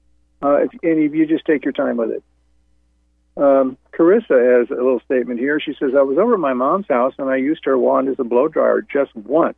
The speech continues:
she emphasizes. "It's been about a week since I used it, and every day my hair feels so much softer, healthier, and shinier. <laughs> I can't wait to go back home and use the wand again."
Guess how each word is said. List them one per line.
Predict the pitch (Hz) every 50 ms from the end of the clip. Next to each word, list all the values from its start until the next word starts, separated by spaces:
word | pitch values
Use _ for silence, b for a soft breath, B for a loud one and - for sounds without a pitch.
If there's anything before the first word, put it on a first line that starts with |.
| _ -
she | - 120
emphasizes. | 107 - - 120 - - 101 101 110 113 120 - _ _ _ _ _ _ _ _ _ _ _ _ _ _ _ _ _ _
"It's | - 135
been | - - 170 175
about | 170 156 156 156
a | 147 139
week | 143 165 175 170 -
since | - 143 131 -
I | 143 135
used | 131 131 147 151 147 _ 117
it, | 120 - - -
and | 127 123
every | - 156 160 160 170 160
day | 143 143 131 131
my | 127 131 135 143
hair | 131 139 139 131 123
feels | - - 131 123 113 - -
so | - 151 156
much | 160 151 151 143 - _ _
softer, | - 139 139 143 127 _ - 165 160 165 - _ _
healthier, | - 151 143 139 - _ 147 139 135 139
and | 135 - 131 131 -
shinier. | - - 127 131 151 165 165 147 123 104 107 - - _ _ _
<laughs> | _ _ -
I | - - 175
can't | - - - 165 165 -
wait | 147 139 151 156 151
to | - 135
go | 123 127
back | 113 131 135 127 -
home | - 147 156 156 139 127
and | 127
use | 143 151 139 -
the | -
wand | 139 147 165 190 202 185
again." | 165 120 - 123 -